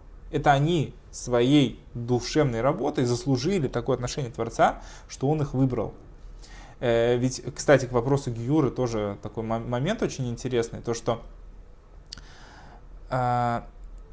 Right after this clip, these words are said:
гиюр — это же добровольная история, да, то есть, ну, только сам человек захотел, он как бы идет на все это, да,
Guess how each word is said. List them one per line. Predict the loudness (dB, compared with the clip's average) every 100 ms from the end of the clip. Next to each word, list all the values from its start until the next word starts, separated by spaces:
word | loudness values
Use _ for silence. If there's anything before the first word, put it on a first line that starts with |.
| -4
гиюр — | 2 4 6 4
это |
же | 2
добровольная | 4 8 10 8 4
история, | -4 -6 -4
да, | -2 0
то | -2
есть, | -6
ну, | -6 -8 -12 -16 -18 -2
только | 0 0
сам | 0 0
человек | 0 -4
захотел, | -4 -4 2 2 4
он | 0 -4 -10 -18 -18 -18 -18 -18 -14 -12
как | -6
бы | 0 2 4 0 -4 -12 -20 -20 -20 -20 -16 -14 -14 -16 -20 -18 -18 -18 -18 -8
идет | 0 4 4 4
на | -4
все | -8 -8
это, | -8
да, | -6 -6